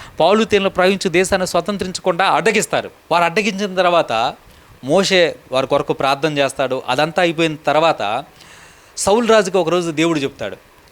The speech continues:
అమాలేకులు సౌలు చేతికి చిక్కినప్పుడు దేవుడు అంటాడు, "వారిలో ఒక్కడు కూడా మిగలకుండా ప్రతి ఒక్క వ్యక్తిని హతం చేయండి" అని చెప్పేసి అంటే "వారిది ఏది మీరు తెచ్చుకోవద్దు, వారిని పూర్తిగా హతం చేసేయండి" అని చెప్పేసానంటే,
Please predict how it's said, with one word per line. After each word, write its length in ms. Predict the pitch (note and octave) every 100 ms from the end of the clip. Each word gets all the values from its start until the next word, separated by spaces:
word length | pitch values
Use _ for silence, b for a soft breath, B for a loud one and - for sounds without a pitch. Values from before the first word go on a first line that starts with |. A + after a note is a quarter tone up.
| B B B
అమాలేకులు 720 | E3+ A3+ A#3+ G#3+ G#3 F#3+ F#3+
సౌలు 320 | A3+ E3+ G3+ F#3
చేతికి 200 | G3+ G3
చిక్కినప్పుడు 800 | F3 F3+ - F#3+ F3+ F3 C4 D3 -
దేవుడు 220 | C3+ E3
అంటాడు, 280 | D#3 C3+ A2+ - - A#2
"వారిలో 380 | C#3+ F3+ F#3
ఒక్కడు 360 | D3+ D3+ - G3
కూడా 200 | F#3 F3+
మిగలకుండా 440 | D#3+ D#3+ E3 D#3+
ప్రతి 280 | D#3 D#3+ D#3
ఒక్క 160 | E3+ E3
వ్యక్తిని 320 | D3 - G3+
హతం 280 | D#3+ G#3+ F#3
చేయండి" 280 | F3 D#3+ D#3+
అని 180 | D3+
చెప్పేసి 340 | C#3+ - D3 C#3+
అంటే 440 | B2 G#2+ G#2+ C#3 - - - B B B B B - -
"వారిది 340 | C3+ D#3+ E3 A3
ఏది 140 | A#3
మీరు 160 | G#3 E3+
తెచ్చుకోవద్దు, 480 | F3+ - G3 F3
వారిని 240 | E3+ D#3+ D#3
పూర్తిగా 460 | - A3+ - G#3
హతం 260 | F3 G#3+ G3
చేసేయండి" 380 | F#3 E3+ F3+ E3
అని 140 | D#3
చెప్పేసానంటే, 880 | D3 D3 D#3 - B2 B2 B2 G#2 C#3+